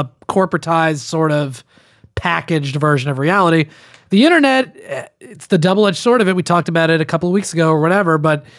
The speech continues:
the, the internet is real. There, that is a raw information on there.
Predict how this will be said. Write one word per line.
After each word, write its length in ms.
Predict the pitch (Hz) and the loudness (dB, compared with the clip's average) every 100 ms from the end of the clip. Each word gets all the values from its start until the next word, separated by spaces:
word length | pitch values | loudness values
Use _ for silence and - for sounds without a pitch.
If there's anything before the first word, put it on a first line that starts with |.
| - _ - | -20 _ -4
the, 400 | 156 170 165 - | 2 4 2 0
the 160 | 170 185 | 0 2
internet 340 | 240 220 190 | 4 2 2
is 260 | 180 180 156 | 2 2 2
real. 540 | 139 180 202 - - _ - | 2 4 2 0 -10 _ 0
There, 180 | 170 | 0
that 160 | 170 180 | 2 2
is 120 | 170 | 0
a 80 | 147 | 0
raw 600 | 143 143 156 180 180 180 - _ | 0 2 4 4 2 0 -6 _
information 520 | 185 165 175 170 - | -4 -2 0 0 -2
on 120 | 143 135 | -4 -2
there. 240 | 135 | -2